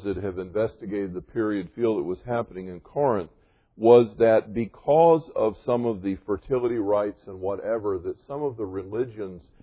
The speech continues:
had taken on strong, uh, female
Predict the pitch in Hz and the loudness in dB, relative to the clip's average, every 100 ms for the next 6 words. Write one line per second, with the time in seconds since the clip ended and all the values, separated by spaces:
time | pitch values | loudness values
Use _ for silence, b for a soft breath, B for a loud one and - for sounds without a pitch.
0 | b b b 113 90 - 127 123 123 110 | b b b -2 -2 -2 0 0 0 -2
1 | 110 110 110 - - _ - 120 135 143 | -2 -2 -6 -14 -20 _ -6 0 2 4
2 | 147 147 143 - 101 95 92 92 _ _ | 2 0 -6 -8 -2 0 0 -4 _ _
3 | _ _ _ 156 170 151 110 104 110 120 | _ _ _ -2 0 0 0 2 2 2